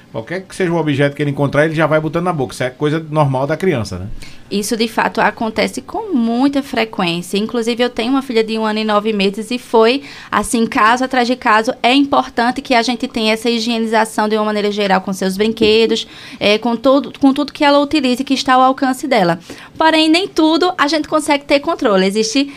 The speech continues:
Speaker 2: aquela odontologia que eu vivo também, que é a da prática,
Speaker 1: Uhum.
Speaker 2: tá? Então, é por isso que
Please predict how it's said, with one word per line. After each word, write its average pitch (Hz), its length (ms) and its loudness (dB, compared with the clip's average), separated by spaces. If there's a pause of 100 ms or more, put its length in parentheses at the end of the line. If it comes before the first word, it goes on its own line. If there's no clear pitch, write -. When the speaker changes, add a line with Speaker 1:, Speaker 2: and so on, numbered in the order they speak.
(140)
Speaker 2:
aquela 240 340 2
odontologia 247 420 0
que - 120 -2
eu 269 120 4
vivo 247 200 0
também, 240 320 0
que 240 160 -4
é 226 100 4
a 226 40 0
da 254 100 4
prática, 220 520 0 (120)
Speaker 1:
Uhum. 107 220 -2
Speaker 2:
tá? 220 240 2
Então, 247 260 2
é 233 80 4
por 247 160 -2
isso 247 200 -6
que 220 320 -4